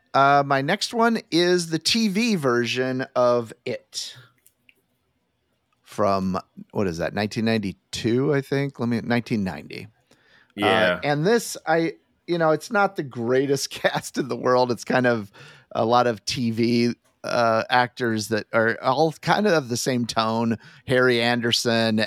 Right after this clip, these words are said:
Speaker 1: and, uh, John Boy. I can't remember what's it, from the Waltons. What, what's his name? Um,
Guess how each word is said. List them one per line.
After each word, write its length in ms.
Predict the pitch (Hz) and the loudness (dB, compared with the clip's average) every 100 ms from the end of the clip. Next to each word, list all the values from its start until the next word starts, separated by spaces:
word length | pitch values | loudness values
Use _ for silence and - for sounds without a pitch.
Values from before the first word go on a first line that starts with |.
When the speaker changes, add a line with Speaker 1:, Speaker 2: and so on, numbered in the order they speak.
| - | -2
Speaker 1:
and, 460 | 110 104 101 101 - _ _ _ - | 0 0 0 -4 -6 _ _ _ -8
uh, 240 | 110 95 95 | -2 -2 -2
John 380 | 107 120 123 | 0 2 2
Boy. 420 | 113 117 113 110 107 | 0 2 2 2 0
I 80 | |
can't 200 | 104 - | -2 -6
remember 260 | 107 101 104 | -4 -4 -2
what's 220 | 101 95 | -4 -4
it, 200 | 98 95 | -8 -8
from 260 | - 101 90 | -8 -6 -4
the 80 | 90 | -4
Waltons. 420 | 92 95 98 90 | -2 -2 -6 -10
What, 140 | - | -10
what's 200 | 107 101 | -8 -8
his 160 | 110 92 | -8 -6
name? 380 | 104 98 95 - | -6 -4 -6 -8
Um, 440 | 113 98 117 - | -6 -4 -4 -8